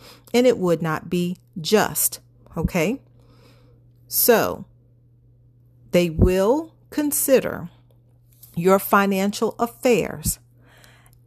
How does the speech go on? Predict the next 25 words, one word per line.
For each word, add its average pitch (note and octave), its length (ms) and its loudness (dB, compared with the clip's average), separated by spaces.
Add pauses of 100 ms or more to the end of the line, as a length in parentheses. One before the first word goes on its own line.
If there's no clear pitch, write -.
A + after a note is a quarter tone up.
and F#3+ 300 2
you G#3+ 420 0
will B3+ 280 0
have G#3+ 580 0
a F3+ 100 -4
certain G#3 460 0
time F3 720 -2 (520)
to G#3 680 -4 (540)
respond C#4 560 0
to E3+ 140 -2
them D3 400 -4 (560)
with G3 440 2
your F#3+ 280 -2
current D#3+ 560 -4
financial F#3 600 -4
situation, - 920 -2 (420)
so G#3 240 4
they G3 320 0 (120)
don't G3+ 500 0
cause E3+ 480 0
you D#3 260 -4 (340)
any F3+ 260 2
more E3+ 360 0
mental E3 560 -2
anguish. - 720 -8